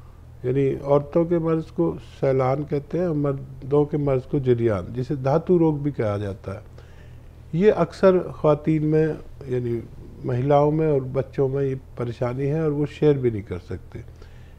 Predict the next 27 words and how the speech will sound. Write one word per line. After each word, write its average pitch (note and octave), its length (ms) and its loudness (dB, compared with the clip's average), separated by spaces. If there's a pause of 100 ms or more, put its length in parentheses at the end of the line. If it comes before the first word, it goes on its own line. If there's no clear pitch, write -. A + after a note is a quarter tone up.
(240)
एक G3+ 260 4 (100)
दो F#3 160 8
खुराक E3+ 460 2
अगर D#3+ 260 -2
खा C#3 220 -6
लें G3 180 0
तो G3 120 0
उसी F3 200 -2
दिन E3 240 -2
एकदम D#3 400 -2 (140)
जाम D#3 280 6
कर - 140 -2
देते F2 360 -8
हैं। - 60 -14 (1120)
ये A#2 60 4
घरेलू B2+ 440 0
नुस्खा D#3 420 0
है, F3 160 -2 (120)
आपको B2 360 0
याद A2+ 340 -2
है, D3+ 140 -4 (800)
और B2+ 680 2 (600)
उनको D#3 340 0
बहुत C3+ 220 2
अच्छा - 180 -4
काम B2+ 280 0
करेगा C3 420 -2